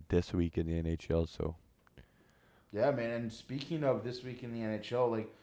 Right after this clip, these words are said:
Speaker 2: uh, well, I guess technically going back to last week, we, uh, we did a little bit of a trade deadline, um, segment last Sunday, but, I mean, the trade deadline was Monday.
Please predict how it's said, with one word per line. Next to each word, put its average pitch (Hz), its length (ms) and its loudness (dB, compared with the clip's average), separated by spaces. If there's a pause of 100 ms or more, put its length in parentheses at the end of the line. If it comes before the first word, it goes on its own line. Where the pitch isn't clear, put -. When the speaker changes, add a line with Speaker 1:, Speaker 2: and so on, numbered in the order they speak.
(360)
Speaker 2:
uh, 101 360 2 (200)
well, 92 400 -2 (340)
I 117 60 -6
guess 127 240 2
technically 123 400 0
going 117 220 0
back 113 220 4
to 110 80 -6
last 113 380 -2
week, 107 260 -4 (380)
we, 123 260 0
uh, 117 220 6
we 113 120 0
did 139 200 2
a 143 40 4
little 131 240 4
bit 127 160 4
of 120 160 2
a 117 60 0
trade 127 520 -2
deadline, 113 760 0 (540)
um, 107 320 2
segment 113 560 -2
last 113 400 -4 (140)
Sunday, 117 500 -2
but, 104 180 -2
I 107 60 0
mean, 104 320 -4 (420)
the 107 120 0
trade 135 260 4
deadline 131 400 6
was 113 160 -2
Monday. 123 600 4